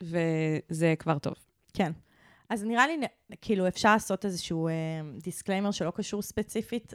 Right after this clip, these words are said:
Speaker 2: אלייך, ולדבר שנייה על זה שכסף הוא תחת טאבו בחברה שלנו.
Speaker 1: נכון.
Speaker 2: וכאילו,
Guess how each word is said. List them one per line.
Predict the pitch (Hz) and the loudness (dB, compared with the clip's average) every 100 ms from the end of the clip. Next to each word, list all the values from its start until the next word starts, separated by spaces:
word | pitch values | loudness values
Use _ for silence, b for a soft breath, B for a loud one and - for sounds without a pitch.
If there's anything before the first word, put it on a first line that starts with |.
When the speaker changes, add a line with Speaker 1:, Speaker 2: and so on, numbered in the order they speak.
| - | -4
Speaker 2:
אלייך, | 208 214 240 269 - 160 | 2 4 6 2 -2 -4
ולדבר | 160 156 160 170 180 | 0 2 2 4 2
שנייה | 220 214 220 180 | 2 4 4 4
על | 151 139 | 0 -2
זה | 170 180 | 0 0
שכסף | 180 - 170 - - | -2 -2 -2 -4 -6
הוא | 165 | -2
תחת | 175 - - | 0 0 0
טאבו | 170 165 160 | 2 2 -2
בחברה | - 143 151 165 | -4 -4 -2 0
שלנו. | 226 233 247 285 _ _ _ 190 | 2 4 2 -4 _ _ _ -8
Speaker 1:
נכון. | 175 175 165 160 _ | -4 0 0 -2 _
Speaker 2:
וכאילו, | 170 160 185 175 196 185 185 | -12 2 4 4 4 6 6